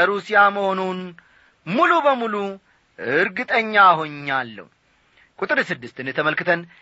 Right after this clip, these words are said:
የዛሬውን ትምህርታችንን እናገባድዳለን። «ርኩሰትንም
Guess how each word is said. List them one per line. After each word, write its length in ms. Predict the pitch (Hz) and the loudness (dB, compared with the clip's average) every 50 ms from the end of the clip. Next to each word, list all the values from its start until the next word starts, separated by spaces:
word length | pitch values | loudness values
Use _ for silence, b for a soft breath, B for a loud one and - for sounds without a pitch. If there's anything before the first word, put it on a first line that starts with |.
| b b b _ - | b b b _ -4
የዛሬውን 540 | 233 269 247 294 285 277 277 277 262 254 254 240 | -2 0 4 6 6 6 6 2 0 -2 -4 -6
ትምህርታችንን 960 | - 233 220 208 208 208 175 - - 185 170 160 - - 165 160 156 151 151 147 147 151 156 b b b b b _ | -8 -6 -4 -2 -2 -2 -2 2 4 4 4 4 0 -4 -8 -8 -8 -10 -10 -12 -14 -16 -18 b b b b b _
እናገባድዳለን። 1120 | - 131 151 170 180 175 170 - 170 156 151 143 131 - 127 - 123 113 104 90 90 - _ _ _ _ _ _ _ _ _ _ _ _ _ _ _ b b b b b b b b b b b _ - | -10 -4 0 2 4 4 2 0 -2 -2 -2 -2 -2 -4 -8 -14 -14 -14 -14 -16 -20 -20 _ _ _ _ _ _ _ _ _ _ _ _ _ _ _ b b b b b b b b b b b _ -12
«ርኩሰትንም 760 | 113 131 143 - - - 175 160 160 - 175 175 175 180 | -10 -8 -8 -8 -4 -2 0 0 0 -2 -2 -2 -2 -4